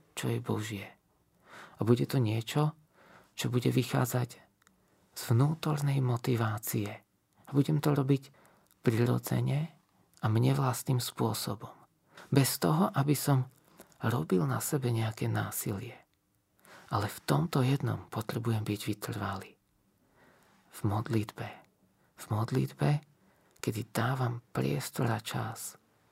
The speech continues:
aby Božia prítomnosť ma premieňala a uzdravovala. Sebaovládanie a askéza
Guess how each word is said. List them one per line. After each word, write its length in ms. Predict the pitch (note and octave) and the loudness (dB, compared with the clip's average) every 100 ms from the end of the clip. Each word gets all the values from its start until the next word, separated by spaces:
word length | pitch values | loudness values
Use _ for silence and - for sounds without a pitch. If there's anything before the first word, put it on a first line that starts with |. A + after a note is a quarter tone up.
| _ _ _ A#2 | _ _ _ -6
aby 160 | - | -6
Božia 400 | G#2+ B2+ A2+ B2+ | -4 -2 -2 -4
prítomnosť 1080 | A#2+ - A2+ G#2+ - B2 C3 D#3 - - - _ _ _ - - _ | -6 -4 -4 -4 -6 -4 -2 -4 -6 -14 -20 _ _ _ -20 -20 _
ma 160 | A2 - | -4 -4
premieňala 960 | _ A2 G#2+ A#2+ A2+ A2+ A#2 A#2 B2+ C#3+ - _ - - _ _ | _ -2 0 0 0 0 0 -2 -2 -4 -8 _ -20 -20 _ _
a 80 | - - | -6 -4
uzdravovala. 960 | A2 A2 A#2+ A2 A#2 G#2 G2+ G2 G2 - _ _ _ _ _ _ - - - - - | -2 -4 -4 -2 -2 -2 -2 -4 -8 -14 _ _ _ _ _ _ -20 -20 -20 -14 -4
Sebaovládanie 1120 | - A#2+ A#2 A#2 A#2+ A#2 A#2 A#2+ G#2+ F#2 - - | 0 4 4 4 2 0 2 2 2 -4 -8 -4
a 100 | A2 A2 | -2 0
askéza 560 | - - B2 B2 - | -2 -2 -2 -2 -6